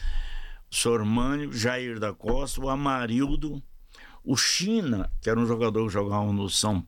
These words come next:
no, no Botafogo do Rio, e, sei lá, parece que até o Mazola andou pintando esses troços.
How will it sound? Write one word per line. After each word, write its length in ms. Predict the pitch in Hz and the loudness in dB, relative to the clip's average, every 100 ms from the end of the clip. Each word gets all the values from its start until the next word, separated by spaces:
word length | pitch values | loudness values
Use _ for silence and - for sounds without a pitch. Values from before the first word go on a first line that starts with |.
| - | 0
no, 420 | 104 95 87 85 - - - | 2 2 0 -4 -4 0 0
no 100 | 92 | 2
Botafogo 1000 | 90 120 - 95 - 87 117 147 110 95 - - - - - | 2 2 0 -4 -4 0 2 2 0 -6 -18 -20 -20 -18 -8
do 180 | 90 76 | -6 -2
Rio, 420 | 92 127 139 147 - - - - - - - - - - - - - - - - - - - - - - - - | 2 2 2 0 0 -2 -4 -14 -16 -20 -20 -20 -18 -18 -20 -20 -20 -20 -20 -20 -20 -20 -20 -20 -20 -20 -16 -4
e, 840 | 135 135 131 131 123 120 110 104 - | -2 0 -2 -2 -2 -2 -4 -6 -10
sei 300 | - - 196 | -4 0 0
lá, 200 | 120 90 | 0 -2
parece 400 | - 107 117 127 | -2 0 0 0
que 60 | 113 | -2
até 180 | - 131 | -4 -4
o 80 | |
Mazola 840 | 147 131 82 - 82 123 127 92 80 | -2 0 0 0 0 0 0 -2 -2
andou 200 | 87 95 | -2 -2
pintando 560 | - 98 85 95 95 87 | -2 -2 0 0 0 -2
esses 280 | 80 95 | -2 -2
troços. 280 | - 73 - | -4 -6 -10